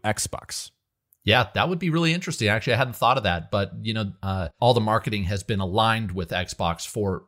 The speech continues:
Speaker 2: Valhalla. Now, it is a multi-platform release, obviously, but I wouldn't be surprised if that was part of the, uh,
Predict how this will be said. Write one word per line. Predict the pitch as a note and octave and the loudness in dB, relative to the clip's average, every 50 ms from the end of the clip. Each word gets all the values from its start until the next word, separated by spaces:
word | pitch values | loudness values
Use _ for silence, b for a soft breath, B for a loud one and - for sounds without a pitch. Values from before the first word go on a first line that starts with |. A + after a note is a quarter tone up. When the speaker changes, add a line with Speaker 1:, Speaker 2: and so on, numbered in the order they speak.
| - | -18
Speaker 2:
Valhalla. | E2 F#2+ G2 F2 E2+ D#2+ F#2+ F2+ E2 D#2+ E2 F2 F#2 | -8 -4 -2 -2 -2 0 0 0 0 -2 -4 -4 -4
Now, | F2+ F2 | -6 -4
it | F#2 | -4
is | F#2+ F#2 G2+ | -4 -4 -4
a | |
multi-platform | F2+ F#2 F#2 - - E2 - - F#2 F2 - - G2+ F2+ F2 | -4 -6 -6 -8 -8 -10 -4 -2 -2 -2 -4 -6 -6 -6 -4
release, | F2+ F#2+ A2+ A2+ - - - | -4 -2 -2 -2 -4 -4 -4
obviously, | F#2 F#2 F#2 G2 F#2 - - F#2 F2+ E2+ | -4 -4 -2 -4 -4 -6 -6 -6 -6 -8
but | E2 - - G2+ F#2+ | -6 -4 -2 -2 0
I | E2 A2+ | 2 2
wouldn't | C3 C#3+ D#3+ C#3 A#2 | 4 4 4 4 2
be | B2 | -2
surprised | G#2 - - - - G2 F#2+ G2 G2 - - | -4 -4 -6 -4 -2 0 0 0 -2 -4 -6
if | - - | -4 -2
that | G#2+ G2 F2 | -2 -2 -2
was | G2 F#2+ | -2 -6
part | - - G#2+ G2 F#2 | -6 -2 -2 -2 -2
of | E2 | -2
the, | F2+ F2+ F2 F2 F2 | -4 -8 -8 -6 -6
uh, | D#2 C#2+ D2 | -6 -6 -8